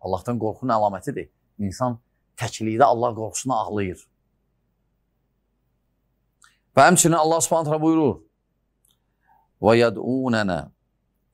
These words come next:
rəğəbən və rəhəbə və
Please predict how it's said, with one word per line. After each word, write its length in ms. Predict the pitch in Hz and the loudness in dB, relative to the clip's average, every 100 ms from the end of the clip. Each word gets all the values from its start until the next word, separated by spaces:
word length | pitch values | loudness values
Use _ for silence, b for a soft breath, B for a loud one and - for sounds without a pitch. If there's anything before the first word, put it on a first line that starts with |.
| - | 0
rəğəbən 720 | 107 127 139 127 117 117 107 | 2 4 2 -2 -2 -4 -4
və 200 | 101 104 120 | -4 -2 0
rəhəbə 480 | 143 131 123 131 139 143 143 _ _ _ _ _ _ _ - | -2 -2 -2 -2 -2 -6 -12 _ _ _ _ _ _ _ -6
və 180 | 92 | 0